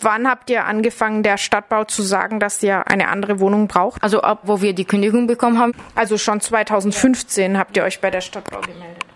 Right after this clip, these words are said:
Speaker 2: Ja, wir, wir haben gesagt, dass wir am einunddreißigsten März rausziehen müssen und die haben gesagt, „Wir suchen euch eine Wohnung.“ Und die haben allerdings keine gefunden und bis wir dann am, die am sechsundzwanzigsten Juni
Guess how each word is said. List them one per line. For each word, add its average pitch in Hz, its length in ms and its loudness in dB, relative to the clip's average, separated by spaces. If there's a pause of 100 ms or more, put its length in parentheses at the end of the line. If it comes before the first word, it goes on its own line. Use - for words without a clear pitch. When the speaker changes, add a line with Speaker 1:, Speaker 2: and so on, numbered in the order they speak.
Speaker 2:
Ja, 208 300 -2
wir, 233 220 2
wir 196 120 0
haben 190 260 2
gesagt, 185 320 0
dass 190 140 -2
wir 185 100 2
am 185 120 -2
einunddreißigsten 185 640 0
März 180 420 0 (100)
rausziehen 214 560 2
müssen 220 420 0
und 196 280 0 (240)
die 196 100 0
haben 185 240 2
gesagt, 180 460 -2
„Wir 190 260 0
suchen 190 320 -2
euch 214 260 -2
eine 180 140 0
Wohnung.“ 254 400 2 (140)
Und 208 160 0
die 208 80 4
haben 196 200 -2
allerdings 190 460 0 (140)
keine 190 240 0
gefunden 233 480 2 (320)
und 190 260 2 (160)
bis 196 200 0
wir 190 280 4
dann 185 400 0 (100)
am, 185 420 2 (260)
die 196 160 2
am 185 260 2
sechsundzwanzigsten 190 800 0
Juni 214 400 2